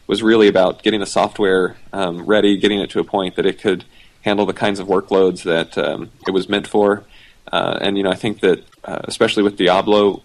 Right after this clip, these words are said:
we've, we've accomplished a lot on that front, and it's, it's, it's totally ready for, uh, for a large number of workloads. There's still some that it, that, you know, it's not gonna be perfect for. But I think that, um, that it's, it's really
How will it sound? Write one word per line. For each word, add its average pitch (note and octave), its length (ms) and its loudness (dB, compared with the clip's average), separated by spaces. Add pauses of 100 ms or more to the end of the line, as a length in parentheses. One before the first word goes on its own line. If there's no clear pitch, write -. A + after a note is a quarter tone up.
we've, G2 400 -2
we've F#2+ 140 -2
accomplished G#2+ 440 -4
a F#2 40 0
lot F#2+ 200 2
on F#2 100 -2
that F2+ 160 -4
front, F#2 340 -6
and F2+ 100 -4
it's, - 180 -8 (360)
it's, - 400 -4
it's G2 200 -4
totally B2+ 380 2
ready G2+ 260 4
for, G#2 400 -2 (320)
uh, - 80 -8
for B2 140 2
a A2 40 6
large A#2+ 300 2
number G2 220 0
of F#2+ 60 -4
workloads. F#2+ 440 -2
There's B2+ 220 -2
still A#2 400 2 (160)
some A2+ 240 -2
that G#2 140 2
it, F2+ 140 2 (120)
that, G2 160 -2
you G2+ 80 -6
know, F#2 120 -4
it's - 140 -10
not G2 160 -4
gonna F#2+ 160 -6
be F#2 140 -4
perfect - 360 -4
for. F2+ 300 -2 (400)
But G2 120 2
I A2 60 2
think A2 200 -2
that, G2+ 220 0
um, F#2 380 -4
that - 300 -2
it's, - 400 -8 (120)
it's A2 200 -8
really G#2 540 2